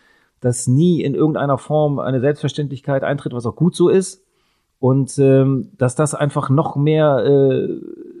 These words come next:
Tempo an sich hat, als es, äh, sonst vielleicht, äh, sonst vielleicht der Fall ist. Und, ähm, dass einfach auch wahnsinnig viele, äh, Leute insgesamt in, in, in dieser ganzen Geschichte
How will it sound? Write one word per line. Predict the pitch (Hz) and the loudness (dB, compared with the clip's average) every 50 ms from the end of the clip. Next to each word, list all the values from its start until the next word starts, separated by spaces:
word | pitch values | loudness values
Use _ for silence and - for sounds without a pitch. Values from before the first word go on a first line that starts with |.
| - _ _ _ | -20 _ _ _
Tempo | - - 151 151 156 - - 156 147 143 123 95 - - - - | -4 -2 -2 -2 -2 -2 -2 0 2 2 0 0 -2 -6 -10 -8
an | - - 139 151 | -6 -4 -4 -2
sich | 131 147 143 - 131 | -4 -4 -6 -4 -4
hat, | 139 143 - - - - - | -6 -6 -6 -10 -18 -12 -8
als | - 127 123 - | -6 -6 -6 -6
es, | 135 131 - - - 127 | -10 -10 -10 -10 -10 -6
äh, | 120 123 127 127 | -4 -4 -4 -4
sonst | 117 123 135 143 135 - - | -4 -4 -4 -6 -6 -10 -12
vielleicht, | - 113 104 95 98 98 98 - _ | -10 -6 -6 -4 -4 -6 -8 -12 _
äh, | - 98 104 107 104 107 - _ _ _ _ _ _ _ _ _ _ _ | -10 -8 -6 -6 -8 -10 -12 _ _ _ _ _ _ _ _ _ _ _
sonst | - 117 127 131 - | -4 -4 -4 -4 -4
vielleicht | - 107 107 104 101 - | -4 -4 -2 -2 -2 -4
der | 113 104 | -6 -6
Fall | - - 107 107 104 | -4 -4 -2 -2 -2
ist. | 90 117 123 - - _ _ _ _ _ _ _ _ _ _ _ | -2 -4 -6 -8 -12 _ _ _ _ _ _ _ _ _ _ _
Und, | - 113 113 117 120 110 - - | -2 0 0 2 0 -2 -2 0
ähm, | 120 117 117 117 113 113 113 113 110 110 107 - - - - | 2 4 4 4 4 4 2 0 -2 -4 -6 -12 -18 -10 -6
dass | 117 110 - | -6 -6 -4
einfach | - 131 123 117 131 107 | -4 -4 -4 -2 -2 -2
auch | - 120 104 113 | -2 -2 -2 0
wahnsinnig | 123 123 127 123 135 131 120 - | -2 0 0 -2 -2 -4 -4 -6
viele, | - - 135 127 135 131 127 123 117 113 123 127 123 120 117 - - - | -8 -6 -2 0 0 2 2 2 2 2 2 2 0 0 -2 -2 -4 -6
äh, | - - - - - - - - - - 415 370 | -8 -10 -14 -18 -20 -20 -20 -20 -16 -16 -16 -12
Leute | - 110 113 123 127 139 135 - - 143 139 131 127 117 - - - _ _ - | -4 -2 2 2 2 2 0 0 0 0 2 2 2 0 -2 -6 -14 _ _ -6
insgesamt | 135 135 143 - - 139 117 131 143 156 147 - | -6 -4 -4 -4 -6 -4 -2 -2 -2 -2 -4 -4
in, | 135 139 135 131 | -6 -6 -6 -6
in, | 131 135 131 135 135 131 127 - - - 135 139 139 - - - | -6 -6 -6 -6 -8 -8 -10 -10 -10 -10 -10 -8 -8 -10 -10 -10
in | - 120 | -8 -6
dieser | 123 127 127 127 | -4 -2 0 0
ganzen | 117 127 127 - 139 | 0 -2 -4 -4 -6
Geschichte | 135 - - 147 135 - 143 135 127 123 113 | -6 -4 -6 -6 -6 -2 0 2 2 0 0